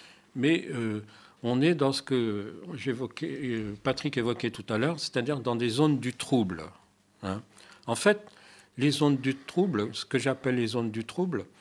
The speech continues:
se caractérisent par, euh, le jeu, euh, permanent, par la translation entre le perçu, l'aperçu et l'imperceptible,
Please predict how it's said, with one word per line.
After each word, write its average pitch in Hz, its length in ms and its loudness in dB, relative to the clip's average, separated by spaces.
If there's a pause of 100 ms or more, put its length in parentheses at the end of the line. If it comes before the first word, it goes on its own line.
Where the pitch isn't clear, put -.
(520)
se - 160 -2
caractérisent 151 880 0 (720)
par, 160 540 2
euh, 117 120 -4
le 123 300 4
jeu, 139 480 2 (320)
euh, 101 480 -14 (760)
permanent, 147 720 2 (100)
par 120 140 2
la 120 140 0
translation 156 880 0 (560)
entre 147 720 2 (640)
le 131 580 4 (140)
perçu, 165 720 -2 (320)
l'aperçu 147 920 0 (720)
et 135 120 6
l'imperceptible, 120 920 -2